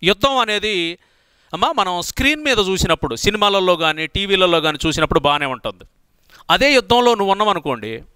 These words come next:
అప్పుడు ఎలా అనిపించింది? అమ్మ, ఎలా అనిపించింది?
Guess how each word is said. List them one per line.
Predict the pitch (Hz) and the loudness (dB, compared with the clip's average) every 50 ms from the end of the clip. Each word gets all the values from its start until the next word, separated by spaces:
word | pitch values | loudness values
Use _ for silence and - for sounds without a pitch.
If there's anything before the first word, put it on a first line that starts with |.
| _ - - | _ -6 0
అప్పుడు | 151 - 165 | 2 4 4
ఎలా | 175 185 190 | 4 4 2
అనిపించింది? | 196 185 160 147 - - 90 78 71 - - _ _ _ _ _ _ _ _ _ _ _ _ _ _ _ _ _ _ _ _ - - | 2 0 -4 -10 -10 -12 -20 _ -20 -20 -20 _ _ _ _ _ _ _ _ _ _ _ _ _ _ _ _ _ _ _ _ -12 -4
అమ్మ, | - 180 226 | 0 2 2
ఎలా | 240 202 208 | 4 4 2
అనిపించింది? | 226 226 220 240 - 269 254 285 | 2 2 0 -6 -6 -6 -8 -8